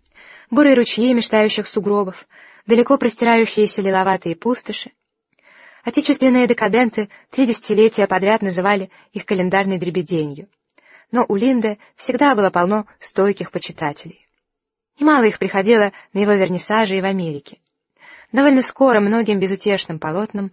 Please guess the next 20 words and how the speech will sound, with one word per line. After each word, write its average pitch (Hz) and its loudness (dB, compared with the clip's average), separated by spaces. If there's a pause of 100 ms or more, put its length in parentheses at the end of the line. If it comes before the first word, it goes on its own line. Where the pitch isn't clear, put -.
(300)
пришлось 247 0
возвратиться 202 -2
в 185 -8
Москву, 170 -8 (440)
другие 233 2
же 220 0
прозябали 196 -2 (180)
в 185 -14
арендованных 202 -2
квартирах, 208 -6 (320)
откуда 240 -2
потом 208 0
перебирались 185 0
на 160 -8
чердаки 160 -6 (300)
или 180 -8
скатывались 220 -4 (180)
до 233 0
рыночных 185 -4
лотков. - -12